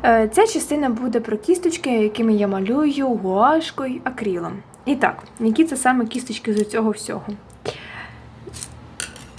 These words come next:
Я вибираю основні, тим, які, тими, якими я малюю, а все інше далі по ходу. Дивіться. Найперше, що в моєму арсеналі, це завжди ось така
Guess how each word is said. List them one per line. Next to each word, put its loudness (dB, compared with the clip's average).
Я 6
вибираю 0
основні, -6
тим, 0
які, -2
тими, 2
якими 0
я 2
малюю, 0
а 2
все -4
інше -2
далі -10
по -12
ходу. -12
Дивіться. 2
Найперше, 4
що -4
в -4
моєму 0
арсеналі, 0
це 2
завжди -2
ось -8
така 0